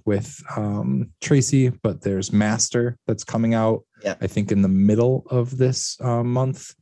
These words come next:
Speaker 1: on Amazon. I'm trying to find the exact date. I wanna say every time I look up Master, it just says Master and Commander, and that's not, that's a Russell Crowe movie. Um, or there's The Master.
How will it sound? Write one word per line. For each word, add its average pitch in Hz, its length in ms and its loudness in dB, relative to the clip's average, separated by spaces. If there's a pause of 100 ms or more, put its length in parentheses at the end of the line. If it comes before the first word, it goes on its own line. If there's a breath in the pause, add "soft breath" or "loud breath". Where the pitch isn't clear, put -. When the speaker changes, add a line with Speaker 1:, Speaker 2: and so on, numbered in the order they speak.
(320)
Speaker 1:
on 98 160 0
Amazon. 117 460 2
I'm 101 120 2
trying 98 240 0
to 98 40 -2
find 95 300 0
the 92 80 -2
exact 101 500 -4
date. 120 240 0
I 101 80 -6
wanna 117 220 0
say 110 480 0 (1300 soft breath)
every 113 140 2
time 123 220 2
I 120 40 4
look 107 200 2
up 101 100 2
Master, 98 360 0
it 95 40 -2
just 98 140 -2
says 104 160 0
Master 95 360 -2
and 95 120 0
Commander, - 600 -2
and - 140 0
that's - 220 -4
not, - 320 -4 (880)
that's 101 300 -4
a 107 200 -2 (100)
Russell 107 280 -4
Crowe 113 180 -2
movie. 104 320 -6 (640 loud breath)
Um, 98 640 2 (760)
or 104 120 2
there's 98 240 0
The 104 160 0
Master. 104 540 -4